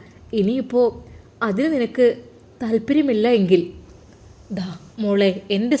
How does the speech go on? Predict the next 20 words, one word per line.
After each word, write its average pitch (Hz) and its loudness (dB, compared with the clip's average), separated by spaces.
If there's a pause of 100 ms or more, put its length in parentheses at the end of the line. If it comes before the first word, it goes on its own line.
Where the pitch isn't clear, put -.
സമ്പാദ്യമുണ്ട് 185 0 (560)
എൻ്റെ 175 2
അടുത്ത്, 175 0 (640)
എത്രയോ 262 -4
ഉണ്ട്. 160 -2 (600)
അതെല്ലാം 190 0
വെച്ച് 180 -4 (220)
എൻ്റെ 226 -2
മോളെ 190 -2
ഞാൻ 180 -2
പഠിപ്പിക്കും 180 -2 (180)
എം 175 0
ബി 190 2
ബി 185 4
എസ് 175 -8
ആവാൻ. 151 -4 (720)
ഒരു 208 0
എൻട്രൻസും 196 -2 (200)
വേണ്ട, 160 0 (520)
ഒരു 277 0